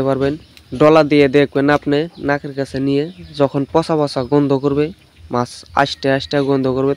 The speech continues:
তখন কিন্তু বুঝতে পারবেন যে এইটাই গাছ। অনেক মানুষের বাড়িতেই আছে। চলুন এবার বিস্তারিত আলোচনা করব। তো এতক্ষণ আপনাদেরকে গাছটা দেখানোর চেষ্টা করলাম।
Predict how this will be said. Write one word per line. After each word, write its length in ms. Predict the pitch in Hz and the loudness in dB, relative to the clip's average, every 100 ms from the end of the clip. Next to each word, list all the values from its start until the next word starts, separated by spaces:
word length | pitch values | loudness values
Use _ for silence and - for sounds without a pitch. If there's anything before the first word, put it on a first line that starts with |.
| 147 | -2
তখন 200 | 127 127 123 | -4 -6 -6
কিন্তু 180 | 139 131 135 | -6 -4 -6
বুঝতে 220 | 139 131 | -6 -4
পারবেন 260 | 127 123 139 135 | -4 -6 -8 -8
যে 60 | 147 123 | -4 -2
এইটাই 300 | 123 123 123 120 | -2 -2 -2 0
গাছ। 160 | 123 - 156 | -2 -2 0
অনেক 180 | 156 160 - 165 | 0 0 -2 0
মানুষের 360 | 160 151 151 143 | 0 0 -2 2
বাড়িতেই 380 | 151 143 127 127 127 | 4 4 2 2 0
আছে। 160 | - 110 - - - - - - | -2 -14 -16 -20 -20 -20 -20 -6
চলুন 280 | 147 151 170 208 - | 0 2 2 -2 0
এবার 200 | 160 165 - - - 131 | 2 2 0 -16 -12 -4
বিস্তারিত 500 | 151 - 151 143 - 131 131 | -4 0 0 0 0 -2 2
আলোচনা 360 | 143 151 147 131 123 | 2 2 -2 -6 -4
করব। 180 | 123 113 120 - - - - _ _ _ _ _ _ _ _ | -4 -4 -6 -8 -20 -20 -20 _ _ _ _ _ _ _ _
তো 80 | 202 226 180 104 214 | -2 -2 -4 -6 -6
এতক্ষণ 360 | 208 233 233 233 220 | -2 -4 -2 -2 -2
আপনাদেরকে 560 | 214 220 196 190 214 226 220 139 160 | -2 -4 -2 -4 -4 -4 -6 -8 -4
গাছটা 280 | 175 - 196 | -4 -4 -4
দেখানোর 340 | 202 196 190 185 220 | -4 -4 -6 -6 -8
চেষ্টা 240 | 214 214 185 | -6 -6 -6
করলাম। 280 | 165 160 | -6 -6